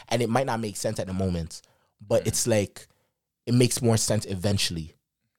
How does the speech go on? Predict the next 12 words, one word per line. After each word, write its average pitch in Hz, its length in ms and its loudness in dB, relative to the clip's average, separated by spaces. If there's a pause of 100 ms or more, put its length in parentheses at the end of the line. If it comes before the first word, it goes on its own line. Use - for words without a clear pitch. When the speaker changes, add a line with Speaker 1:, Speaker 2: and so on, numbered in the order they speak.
(160)
Speaker 2:
Amen, 101 280 -16
yeah. 98 140 -20 (240)
Speaker 1:
But 127 320 0
I 127 140 -2
feel 147 260 0
that 113 300 -2 (180)
there's 120 180 2
certain - 240 0
times 127 600 -2 (800)
you're 113 140 0
praying 165 420 -2 (1160)
and, 117 320 2